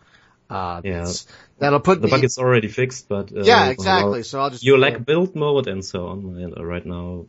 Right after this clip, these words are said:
Speaker 2: because it's still in this, uh, intermediate state between instance and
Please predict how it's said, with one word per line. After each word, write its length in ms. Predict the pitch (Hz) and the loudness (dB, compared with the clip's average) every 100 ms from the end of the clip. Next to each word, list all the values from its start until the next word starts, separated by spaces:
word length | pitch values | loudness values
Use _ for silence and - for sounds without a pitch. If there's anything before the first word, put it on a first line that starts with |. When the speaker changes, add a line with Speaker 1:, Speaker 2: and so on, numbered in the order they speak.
| - | -18
Speaker 2:
because 400 | - 87 85 90 | -12 -10 -8 -12
it's 160 | - | -14
still 260 | - 95 90 | -8 -6 -4
in 160 | 90 | -4
this, 320 | 92 90 - 85 | -4 -4 -6 -4
uh, 300 | 92 87 87 - - - - - | -2 -2 -2 -10 -20 -20 -20 -2
intermediate 760 | 107 107 104 107 95 104 98 - | 0 2 4 2 2 2 2 -4
state 500 | - 98 98 95 92 | -4 2 4 2 0
between 640 | 95 98 101 98 92 87 | -2 0 0 0 -4 -6
instance 460 | 107 95 - 92 - | -8 -6 -4 -4 -4
and 280 | 90 87 87 | -4 -4 -6